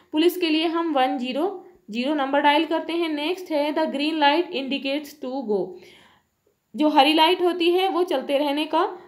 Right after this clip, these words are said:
संकेत देती है, तो बच्चों हाँ ये सही है। The policeman teach me in the school। स्कूल में पुलिस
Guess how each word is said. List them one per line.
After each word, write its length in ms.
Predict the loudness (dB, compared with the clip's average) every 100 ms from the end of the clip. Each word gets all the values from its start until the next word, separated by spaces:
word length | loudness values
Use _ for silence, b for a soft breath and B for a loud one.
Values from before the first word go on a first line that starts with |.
| -4
संकेत 340 | -2 0 0 0
देती 320 | 0 2 2
है, 100 | 2
तो 120 | 2
बच्चों 300 | -2 -4 -6 -4
हाँ 180 | -4 -2
ये 100 | -4
सही 320 | -2 0 0
है। 200 | 0 -2 -4 B B -4
The 100 | -2 0
policeman 560 | 2 2 2 2 2 0
teach 260 | -2 -2
me 160 | -2 0
in 100 | 0
the 100 | 2 0
school। 320 | 0 -2 -2 -4 B B B -10
स्कूल 340 | -8 -4 -2
में 180 | 0 -2
पुलिस 280 | -2 -6